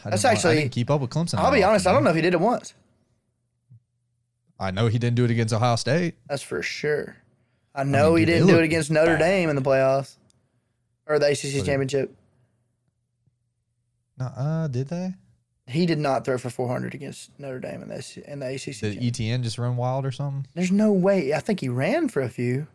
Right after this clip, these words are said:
Speaker 2: That, he has the upper hand there.
Speaker 1: He did run a lot against Notre Dame. You're right.
Speaker 2: I think he ran for a few yards, but I don't know if he ran for, I don't know if he passed for four hundred. That's a whole bunch of yards, bro.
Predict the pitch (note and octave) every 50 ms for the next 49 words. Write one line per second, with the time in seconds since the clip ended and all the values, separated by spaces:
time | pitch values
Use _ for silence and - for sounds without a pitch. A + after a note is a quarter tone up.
0 | _ _ _ - D#3+ G#3+ A#3+ G#3+ D#3 D#3+ G3 A#3 A3 F#3 F#3 F#3 F3 F3 D3 C#3+
1 | C3 B2+ C3+ D#3+ G#3+ - - - - - _ _ A#2+ A2+ A2+ A#2+ A2+ G#2 G2 G2+
2 | G2 F#2+ F#2 F2+ F2+ F2 F2 F2+ F2+ F2 E2 - F2+ F2 F2 F2 E2+ F2 E2+ E2+
3 | F2 E2+ E2 E2+ F2 F2 F2 E2+ E2+ - _ _ _ _ _ _ _ _ _ _
4 | _ _ _ _ _ _ _ _ - G#3+ G#3+ - F3 C3+ C3 C#3+ G3+ C4 C4+ A3
5 | - - - - - - D#3 C#3+ C3 C3 C#3 - - C#3+ D#3 G3+ B3 A#3 A3+ A3+
6 | A3+ G#3 - F#3+ D#3+ D#3 E3 E3 E3 D#3 - - C#3 C#3 C3+ G2 C#3+ F#3 A3 A3
7 | G#3+ F#3 F#3 G3 D#3 - D#3 D#3+ E3+ - - - C#3 - C#3+ C#3+ C#3 C#3+ C3+ C3+
8 | C3+ C#3 C#3 E3 F#3 F#3+ - B3+ G#3+ F3+ A3 A3 G#3 G#3 G3+ F#3 - D#3 C#3 C#3+
9 | D#3 C#3+ F#2+ - - - G2+ E2+ -